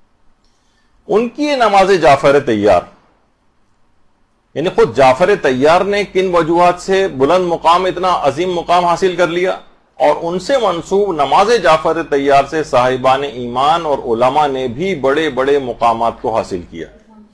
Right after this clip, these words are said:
शेख मुर्तजा अंसारी,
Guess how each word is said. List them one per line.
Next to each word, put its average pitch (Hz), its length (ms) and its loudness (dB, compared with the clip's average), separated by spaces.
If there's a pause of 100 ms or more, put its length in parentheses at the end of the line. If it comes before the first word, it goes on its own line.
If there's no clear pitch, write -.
(1900)
शेख 240 340 -2
मुर्तजा 156 440 0
अंसारी, 107 440 -2